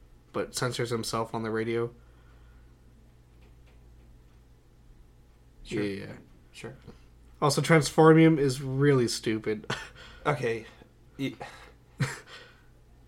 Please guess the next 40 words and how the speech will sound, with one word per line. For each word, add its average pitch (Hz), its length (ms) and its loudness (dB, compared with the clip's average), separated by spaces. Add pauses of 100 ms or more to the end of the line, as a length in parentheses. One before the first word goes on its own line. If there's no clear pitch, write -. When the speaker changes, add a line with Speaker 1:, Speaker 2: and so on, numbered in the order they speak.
(200)
Speaker 2:
Oh 226 120 12
Speaker 1:
don't 220 100 12
Speaker 2:
my 240 160 12
gosh! 208 560 12 (280)
When 180 260 8
the 180 80 10
guy's 190 380 12
holding 175 420 6
the 170 100 6
My 151 160 8
Little 165 240 8
Pony 147 480 6
and 143 180 4
then 143 140 4
the 143 80 6
machine 139 460 2
gun. 180 400 4 (480)
Speaker 1:
It 139 140 2
looks 135 440 0
terrible. 160 400 6
Speaker 2:
Oh - 80 10
my 175 200 12
goodness! 165 640 6 (220)
I 151 120 6
didn't 156 160 4
realize 156 240 8
how 139 120 4
bad 131 280 4
it 127 60 4
looked. 131 420 0 (520)
His 151 200 0
hand 156 280 6
is 156 160 2
like, 135 300 6 (800)
"Just - 240 -2
keep 240 200 0
your 151 120 4
arm 110 160 -2
still, 170 340 2
man." 107 220 -4